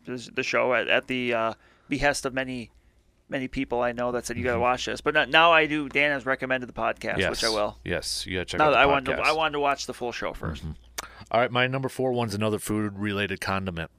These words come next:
Speaker 2: 'cause I think it gets a bad rap. Ketchup and mayo are fine on burgers and sandwiches.
Speaker 1: Yeah, I, I
Speaker 2: But there's people, like, you cannot put ketchup on a brat. You can't put ketchup on a hot dog.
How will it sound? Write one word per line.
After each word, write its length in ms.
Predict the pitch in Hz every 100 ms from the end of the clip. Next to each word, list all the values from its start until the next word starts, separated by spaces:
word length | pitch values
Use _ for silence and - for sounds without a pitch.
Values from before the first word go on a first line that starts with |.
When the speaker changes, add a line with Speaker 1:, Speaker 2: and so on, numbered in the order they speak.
| _ _ _ _ _ _ _ _ _
Speaker 2:
'cause 120 | -
I 60 | 120
think 220 | 151 156
it 120 | 202
gets 180 | 117 -
a 40 |
bad 320 | 92 98 101 82
rap. 320 | 87 82 - - - _ _ _ _ _ _
Ketchup 280 | - 151 170
and 120 | 151
mayo 200 | 117 120 107
are 60 |
fine 280 | 95 104 101
on 140 | 95 87
burgers 540 | 87 87 82 71 -
and 100 | - 92
sandwiches. 540 | 98 85 - 69 - - _ _ _ _ _ _ _ _ _ _ _ _ _ _ -
Speaker 1:
Yeah, 220 | 277 302
I, 160 | 156 165 151 143
I 40 | 151 - _ _
Speaker 2:
But 200 | - 160
there's 200 | 127 156
people, 400 | - - 165 175
like, 240 | 139 127 -
you 100 | 147
cannot 480 | - 156 127 123 -
put 200 | 147 -
ketchup 420 | 131 - 135 -
on 100 | 110
a 60 |
brat. 420 | 98 113 123 160 -
You 100 | 110
can't 280 | - 117 117
put 160 | 107
ketchup 360 | - 110 - -
on 120 | 104
a 100 | 92
hot 280 | 92 143 147
dog. 380 | 170 165 170